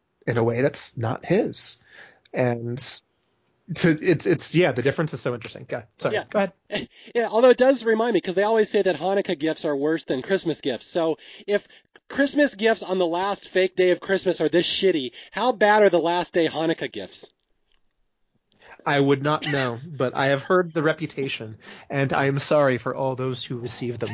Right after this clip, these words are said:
Speaker 2: <laughs>
Speaker 1: That's all I can say.
Speaker 2: So, okay, so those are the two main characters so far. We have Sandra trying to get home to her husband. Patrick doesn't want anything to do with his mom's fake Christmas, just wants to go home and die alone. And we're gonna get the third character in the movie. There's really just three major characters.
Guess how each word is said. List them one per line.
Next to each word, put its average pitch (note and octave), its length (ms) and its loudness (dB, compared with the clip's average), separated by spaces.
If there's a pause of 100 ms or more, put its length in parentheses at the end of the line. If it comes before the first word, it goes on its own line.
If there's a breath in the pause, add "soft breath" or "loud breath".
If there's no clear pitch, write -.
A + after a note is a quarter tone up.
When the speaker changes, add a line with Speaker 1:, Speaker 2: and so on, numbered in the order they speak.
(200)
Speaker 2:
<laughs> - 540 -4
Speaker 1:
That's - 180 -2
all C3+ 140 4
I B2 140 4
can - 120 -4
say. - 240 -6 (380 loud breath)
Speaker 2:
So, B3+ 300 2
okay, F#3 180 -4
so G3 100 0
those C4+ 220 6
are C#4 60 6
the B3+ 120 6
two - 240 -2
main A3 220 4
characters G3 360 0
so F3+ 100 -2
far. D3 120 -2
We C3+ 100 -2
have B2 80 -8
Sandra A3+ 500 0 (180 loud breath)
trying G#3 200 0
to G#3 40 0
get G#3 120 0
home G#3 160 2
to G#3 100 2
her F#3 80 2
husband. E3+ 460 0 (260 loud breath)
Patrick G3+ 600 2 (260 loud breath)
doesn't G3+ 280 2
want F#3+ 140 4
anything A3+ 240 2
to G3+ 40 0
do G#3 140 4
with G3+ 80 10
his D#3+ 140 0
mom's F3+ 420 0
fake F#3+ 240 0
Christmas, E3+ 300 -6
just D#3 160 -4
wants F3+ 180 0
to F#3+ 80 -4
go E3+ 160 4
home E3+ 200 2
and D#3 100 -2
die D#3 180 0
alone. C#3+ 480 -2 (480 loud breath)
And F#3 80 2
we're G3 80 6
gonna A3+ 140 8
get A3+ 80 -2
the G3 100 2
third C#4+ 340 2
character G3+ 400 0
in E3+ 80 4
the D#3+ 60 0
movie. D#3 200 0
There's D#3 140 -2
really G#3+ 280 4
just E3 240 -4
three F#3 260 0
major E3+ 300 0
characters. D#3+ 580 -2